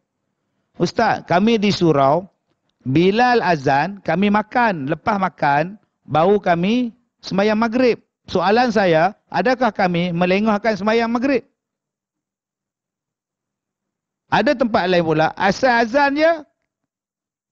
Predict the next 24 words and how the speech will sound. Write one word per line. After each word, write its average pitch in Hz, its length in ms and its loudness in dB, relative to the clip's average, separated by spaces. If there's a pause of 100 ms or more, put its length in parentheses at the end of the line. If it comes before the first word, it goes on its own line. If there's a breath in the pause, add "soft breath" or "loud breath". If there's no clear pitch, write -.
(140)
mereka 247 500 2
buka 214 320 -2
puasa 240 320 0
dengan 240 240 0
kurma 262 400 0
saja. 143 320 -4 (1040)
Minum 208 320 2
air, 285 320 0
kemudian 220 320 -2
sembahyang 202 320 0
maghrib. 165 400 -2 (320)
Habis 247 400 2
maghrib, 302 480 0
baru 214 400 2
makan. 220 400 -2
Mana 269 320 -2
yang 285 240 0
baik, 214 240 2
Ustaz, 170 240 -4
antara 185 320 0
dua 165 240 0
ni? 139 80 -18 (2250)
Ha. 110 320 -4 (1800)
Okey? 190 320 -2